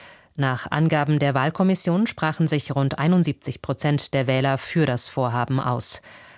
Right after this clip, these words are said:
An dem Referendum hätten sich rund zwei Drittel der Wahlberechtigten beteiligt. Die kasachische Regierung strebt mit dem Projekt eine Sicherung der Stromversorgung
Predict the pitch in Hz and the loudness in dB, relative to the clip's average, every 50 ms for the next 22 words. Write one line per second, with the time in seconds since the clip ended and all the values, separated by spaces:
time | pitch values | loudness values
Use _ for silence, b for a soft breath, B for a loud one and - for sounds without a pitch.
0 | B B B - 143 143 139 135 139 135 135 127 135 127 - 147 127 139 160 170 | B B B -4 -2 0 0 2 2 0 2 0 -2 -2 -2 0 2 2 4 4
1 | 180 185 175 165 175 170 - 170 160 165 160 - - 131 147 147 143 - - - | 4 4 4 2 0 0 0 0 2 2 0 -2 -2 0 0 0 0 -2 -6 -4
2 | - 147 139 135 - 143 196 190 - 151 135 - 139 131 135 127 135 139 151 147 | -2 -2 -2 0 0 -2 -2 2 2 0 2 2 2 0 2 2 2 2 2 2
3 | 160 143 139 131 - - 143 - - - 135 127 127 143 - - 143 143 131 127 | 2 0 0 -2 -2 -2 -4 -4 -2 -2 0 0 0 -2 -2 -2 -2 0 0 -2
4 | - - - - _ _ _ _ _ B B B B B B B B B B B | -4 -6 -12 -14 _ _ _ _ _ B B B B B B B B B B B
5 | B - 175 - 190 175 - 208 - - 226 - 220 202 - 190 - 175 156 160 | B -2 2 2 2 2 2 0 0 -2 -2 0 0 0 0 0 0 2 0 2
6 | 165 226 254 254 - - - 190 185 - - 175 170 165 - 160 156 - - - | 2 2 0 0 -2 -2 -2 -2 -2 0 0 0 0 2 2 0 0 0 0 0
7 | 147 143 151 147 - - - 143 147 147 139 127 165 175 - 180 147 151 156 151 | 0 0 0 -2 -2 -2 0 2 2 2 2 2 0 0 -2 0 0 2 2 2
8 | 147 143 135 - - 143 151 170 202 - - 151 131 120 131 127 127 127 160 175 | 2 0 -2 -2 -2 0 2 2 0 0 0 0 0 2 2 2 2 2 2 2
9 | 208 | 2